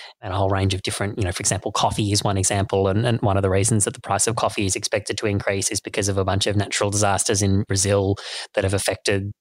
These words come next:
you know, coffee crops and, and again, reduce that supply and putting upwards pressure on prices. And that's the kind of thing that, of course, you know, the nature of climate change, we know that that's only gonna kinda get worse and worse as the planet continues to warm.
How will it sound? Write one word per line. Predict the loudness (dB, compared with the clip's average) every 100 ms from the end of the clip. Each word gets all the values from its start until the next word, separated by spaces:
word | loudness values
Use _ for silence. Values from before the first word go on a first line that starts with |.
| _
you | -4
know, | -2
coffee | 0 -4 -4
crops | -2 -2 -2 0
and, | 0 2
and | 2
again, | 0 0 0
reduce | 0 0 -4 -4
that | -8
supply | -10 -4 -2 0
and | -2
putting | -2 -2
upwards | -4 -10 -6
pressure | -4 -2
on | -2
prices. | 2 2 4 2 0 -2 -8 -8 -4
And | -4
that's | -2
the | -2
kind | -2 -2
of |
thing | 0 2 2
that, | 0
of |
course, | 0 0 0 -4
you | -2
know, | 0
the | 0
nature | 0 -2 -2
of | -2
climate | 0 -2 0
change, | -2 0 -2
we | 0
know | 0 2
that | 0
that's | 0 -2 -2
only | 0
gonna | -2 -2
kinda | -4 -4
get | -4 -2
worse | 0 2 2
and | 2
worse | 2 2 0 -2
as | 0 0 2 0 -2
the | -6
planet | -4 -4 -2
continues | 0 2 0 0
to | -2
warm. | 0 0